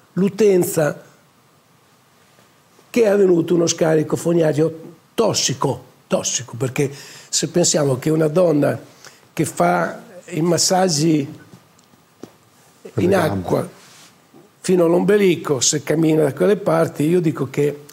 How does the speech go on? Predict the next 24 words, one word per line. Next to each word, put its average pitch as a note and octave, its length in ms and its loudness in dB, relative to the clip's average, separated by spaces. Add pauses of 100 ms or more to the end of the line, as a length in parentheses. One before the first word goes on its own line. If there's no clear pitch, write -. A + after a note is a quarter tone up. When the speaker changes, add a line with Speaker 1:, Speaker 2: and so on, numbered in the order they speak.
(120)
Speaker 1:
da C3+ 140 -2
veterinario, D3 880 0
eh, G3+ 80 -6 (2250)
potrebbe D3 340 -4
avere D3+ 260 2
benissimo C#3 800 0
una C3+ 200 -2
cistite B2+ 720 -4 (440)
con C#3+ 160 -2
l'acqua C#3 260 0
inquinata B2+ 640 -2
camminando. C3 640 -4 (1400)
Per F#3+ 180 0
cui B3 540 2
il F3 80 -2
giudice E3+ 460 0
Talia B3 320 2
rimanda D3 460 2
indietro D#3 460 0
tutto F3 280 -2
alla D3+ 120 2
Procura E3+ 420 -2
della E3 180 2
Repubblica, F3 680 -2